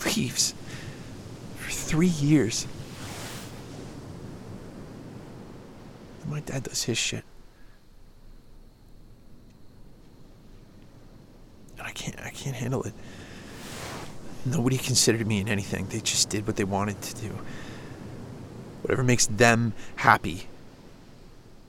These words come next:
Whatever makes everyone else happy. And then those friends I make in Texas, they get weird and jealous of everything. And I'm like, "O-, of what?" They think because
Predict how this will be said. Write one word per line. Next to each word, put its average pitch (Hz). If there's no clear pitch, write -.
Whatever -
makes -
everyone 104
else 101
happy. -
And 117
then 113
those 110
friends 117
I 92
make 101
in 98
Texas, -
they 107
get 104
weird 120
and 110
jealous 110
of 101
everything. 98
And 92
I'm 104
like, 98
"O-, -
of 110
what?" 127
They 123
think 123
because 117